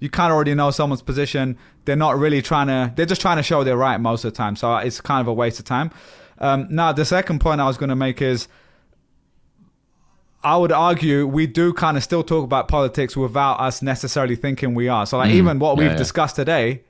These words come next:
Speaker 1: has got a layer of politics without us
Speaker 2: Right.
Speaker 1: necess-, like, the question is, like, what is politics? And someone might argue, "Well, everything is politics." Talking about technology's place in society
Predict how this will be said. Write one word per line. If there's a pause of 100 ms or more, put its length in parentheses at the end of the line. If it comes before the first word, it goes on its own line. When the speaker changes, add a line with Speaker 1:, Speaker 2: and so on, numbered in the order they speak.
(160)
Speaker 1:
has
got
a
layer
of
politics
without
us
Speaker 2:
Right. (240)
Speaker 1:
necess-, (180)
like,
the
question
is,
like,
what
is
politics?
And
someone (260)
might
argue,
"Well,
everything
is
politics."
Talking
about (240)
technology's
place
in
society